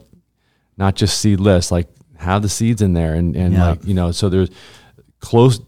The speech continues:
Speaker 1: the closer you can, w-, we can get the fruit to way, to the way it was intended, instead of, like, all artificially manipulated to take the seeds out and all that other stuff, you know, the better, um,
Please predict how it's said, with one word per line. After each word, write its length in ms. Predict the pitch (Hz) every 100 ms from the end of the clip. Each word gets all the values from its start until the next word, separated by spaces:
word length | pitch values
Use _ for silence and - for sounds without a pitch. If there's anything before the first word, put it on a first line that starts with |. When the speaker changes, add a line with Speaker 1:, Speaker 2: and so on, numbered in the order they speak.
| - -
Speaker 1:
the 160 | 101
closer 480 | 92 - 113 120 139
you 160 | 120 110
can, 220 | 101 95
w-, 340 | - 69 98 -
we 180 | 90 104
can 220 | 104 92
get 340 | 95 95 -
the 80 | 87
fruit 400 | - - 95 110
to 120 | - 92
way, 420 | 90 90 87 85
to 240 | - 95
the 140 | 87 85
way 180 | 90
it 60 | 82
was 160 | 80 80
intended, 520 | 80 95 90 104 98
instead 400 | 85 - 90 87
of, 220 | 87 76
like, 320 | 85 82 -
all 480 | 80 87 87 87 85 - - - - - _
artificially 840 | 90 90 87 95 92 95 87 87
manipulated 1000 | 85 85 90 - 95 90 87 90 87 82 -
to 400 | - 85 82 76
take 240 | 95 -
the 100 | 85
seeds 380 | - 90 90 92
out 340 | 87 87 87
and 140 | 78 82
all 120 | 85
that 100 | 85
other 180 | 85 85
stuff, 500 | - 98 98 - - _ _ - - _ -
you 120 | 92
know, 180 | 82 82
the 100 | 80
better, 500 | 95 92 82 82 - _ _ _ -
um, 640 | 82 82 82 80 80